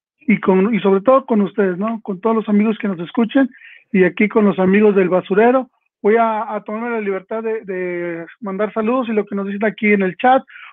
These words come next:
Por aquí, Criadero La Esperanza, ya andamos listos para ver el podcast. José Sestega, hola, saludos a todos. ¿Qué onda, mi Pepe?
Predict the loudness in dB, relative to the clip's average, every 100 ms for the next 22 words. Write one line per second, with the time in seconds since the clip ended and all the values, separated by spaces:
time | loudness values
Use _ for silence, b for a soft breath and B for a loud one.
0 | _ 0 0 0 0 0 0 2 4 4
1 | 4 2 -2 -2 -2 -2 -2 0 0 0
2 | -2 -4 -6 -10 _ _ -4 -2 -2 -4
3 | -2 -2 -2 -4 -6 -6 _ _ _ _
4 | _ -6 -4 -2 -2 0 2 2 0 0
5 | -4 -4 -4 -4 -4 -4 -4 -4 -4 -4
6 | 0 0 -2 -6 -4 -4 -6